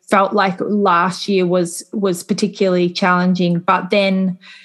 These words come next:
um, over the summer months, things seem to get a bit brighter. But then again, for, um, as we said, further extensions of lockdowns and, and things this year has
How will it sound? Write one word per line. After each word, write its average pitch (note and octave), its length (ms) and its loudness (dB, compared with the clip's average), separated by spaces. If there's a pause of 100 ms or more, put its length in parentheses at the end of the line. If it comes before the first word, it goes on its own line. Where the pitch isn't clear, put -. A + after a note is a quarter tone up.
(280)
um, F3+ 360 2
over F#3+ 240 2
the F3+ 80 0
summer A3+ 340 2
months, F#3 460 -2
things G3 280 2
seem G3 260 0
to G3 120 -4
get F#3 160 2
a F#3 60 2
bit F3+ 200 -2
brighter. A#3 680 2
But G3 260 0
then F#3 220 0
again, F3 400 0
for, F3 500 0
um, E3+ 480 0
as F3+ 240 -4
we F#3 60 -2
said, F3+ 360 -4 (640)
further F#3+ 280 2
extensions F3+ 760 -2
of E3 100 -6
lockdowns F3 680 -2
and, E3+ 240 -4 (280)
and F3 220 0
things F3+ 320 0
this G3+ 320 -2
year F3 160 0
has E3 380 -4